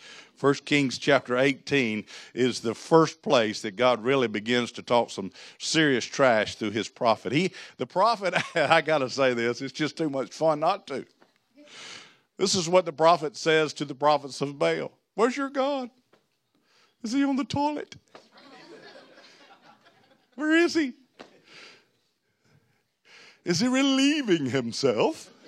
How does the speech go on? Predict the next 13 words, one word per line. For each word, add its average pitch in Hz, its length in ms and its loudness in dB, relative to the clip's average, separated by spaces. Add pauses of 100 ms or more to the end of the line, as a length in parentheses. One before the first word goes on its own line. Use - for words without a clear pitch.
(480)
<laughs> - 760 -20
That's - 200 -10
so - 280 -6
funny. - 720 -12 (1500)
Thank 123 420 -2
you. 107 380 -4 (460)
That, 98 220 -10
that 127 180 2
is 120 180 0
a 110 80 -4
spiritual 123 640 -2
gift. 101 680 -6 (2500)
<laughs> - 60 -2